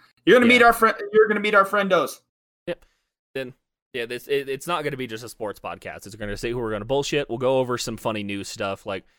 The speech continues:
Speaker 2: every time we do it, I'm gonna do some research and get some news articles we can go over, if nothing else. But for the most part, this is just gonna be sit down bullshit. Turn it on, play it in the background. Uh, hopefully you guys enjoy it because we definitely enjoyed making it. So.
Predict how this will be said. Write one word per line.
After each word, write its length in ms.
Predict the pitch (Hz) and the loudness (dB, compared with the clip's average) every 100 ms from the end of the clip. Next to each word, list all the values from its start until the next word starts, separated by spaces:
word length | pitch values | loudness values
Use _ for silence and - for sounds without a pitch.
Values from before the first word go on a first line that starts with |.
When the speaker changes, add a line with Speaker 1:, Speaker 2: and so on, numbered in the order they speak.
| _ | _
Speaker 2:
every 200 | - 135 | -2 0
time 160 | 151 139 | 0 -2
we 80 | 123 | -2
do 180 | 113 113 | -2 -2
it, 100 | 107 | -4
I'm 80 | 104 | -8
gonna 100 | 101 | -10
do 100 | 101 | -12
some 180 | 101 | -10
research 380 | 98 95 98 95 | -10 -8 -10 -10
and 80 | 98 | -10
get 160 | 95 - | -12 -12
some 120 | 92 | -12
news 200 | 90 90 | -12 -10
articles 400 | 87 90 92 95 | -10 -10 -12 -12
we 80 | 90 | -18
can 100 | 101 | -10
go 180 | 92 90 | -6 -6
over, 240 | 92 90 | -6 -10
if 100 | 85 | -10
nothing 260 | 90 - 90 | -12 -12 -12
else. 240 | 90 95 | -12 -14
But 260 | - 82 - _ _ _ | -12 -12 -12 _ _ _
for 80 | - | -2
the 80 | 147 | 0
most 260 | 131 135 - | 2 0 0
part, 220 | 151 151 | -4 -4
this 120 | 110 | -6
is 60 | 113 | -10
just 120 | 107 | -12
gonna 120 | 110 104 | -10 -8
be 100 | 101 | -8
sit 220 | - 107 | -8 -6
down 240 | 110 107 | -6 -6
bullshit. 560 | 101 101 98 - 98 95 _ _ | -6 -6 -6 -6 -6 -6 _ _
Turn 180 | 117 117 | -4 -2
it 100 | 107 | -2
on, 220 | 104 101 | -4 -4
play 180 | 113 101 | -4 -4
it 60 | |
in 80 | 101 | -4
the 80 | 98 | -6
background. 580 | 92 90 95 92 87 87 _ _ - | -6 -6 -6 -8 -10 -14 _ _ -14
Uh, 280 | 82 73 67 _ _ _ _ - | -12 -12 -14 _ _ _ _ -6
hopefully 240 | 147 147 | -4 -2
you 60 | 135 | 0
guys 220 | 123 110 | 0 -2
enjoy 300 | 107 104 92 | -4 -10 -10
it 80 | 85 | -12
because 260 | 95 101 101 _ | -14 -16 -16 _
we 160 | 110 113 | -10 -8
definitely 440 | 107 104 110 98 | -6 -8 -8 -10
enjoyed 300 | 95 95 87 | -10 -10 -10
making 260 | 90 78 80 | -12 -16 -16
it. 120 | 85 - | -16 -12
So. 280 | 95 80 | -10 -10